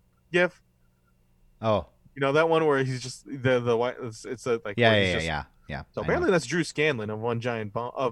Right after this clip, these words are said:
Speaker 1: formerly of Giant Bomb. I met that guy. I have a, there's a picture of me with him right there. Knew him before he was famous, motherfuckers. But yes, Tony Khan. He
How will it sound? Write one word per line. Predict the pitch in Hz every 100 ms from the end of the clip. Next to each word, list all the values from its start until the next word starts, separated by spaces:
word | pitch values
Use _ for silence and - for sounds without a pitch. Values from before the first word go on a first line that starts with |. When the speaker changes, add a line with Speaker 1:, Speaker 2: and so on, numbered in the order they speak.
| -
Speaker 1:
formerly | 143 127 120 113
of |
Giant | 104 123 104
Bomb. | 110 127 95 -
I | 180
met | 208 185
that | 107 98
guy. | 110 107 107 110 -
I |
have | 165
a, | 104
there's | 165 170
a |
picture | - 151 - 147 143 143 _
of | 117
me | 131 143 139 143
with | 127 127
him | 139 131
right | 131 -
there. | 139 139 - - - _ _
Knew | - 156
him |
before | 113 - 147 143
he | 110
was | 98 - _ _
famous, | 117 101 95 - - _
motherfuckers. | 104 - 117 110 117 - - - - -
But | 120
yes, | 139 110 -
Tony | 185 190
Khan. | 170 147 107
He | 98 131 135 139 139 131